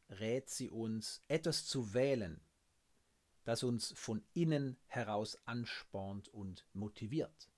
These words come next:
Das bedeutet, eine Sache, die uns beflügelt, die uns ein Gefühl von Freude gibt, ein Gefühl von Sinn,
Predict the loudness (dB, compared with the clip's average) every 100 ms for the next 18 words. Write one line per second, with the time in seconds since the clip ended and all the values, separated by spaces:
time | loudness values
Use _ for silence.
0 | _ _ _ _ _ -8 -6 -2 4 6
1 | 6 4 -2 -2 _ _ _ _ _ _
2 | 4 6 6 4 4 0 -4 -10 -2 -2
3 | 0 0 0 -2 0 6 6 6 0 -6
4 | -14 -16 _ _ _ _ -20 -6 0 2
5 | 2 0 0 -2 -4 -2 0 0 -2 0
6 | 4 8 8 8 4 2 4 4 2 -6
7 | -16 -12 -10 -8 4 8 8 6 2 -2
8 | -6 -14 -14 -20 _ _ 0 2 4 2
9 | 2 4 4 2 0 0 0 0 -6 -16
10 | _ _ -8 -2 2 2 0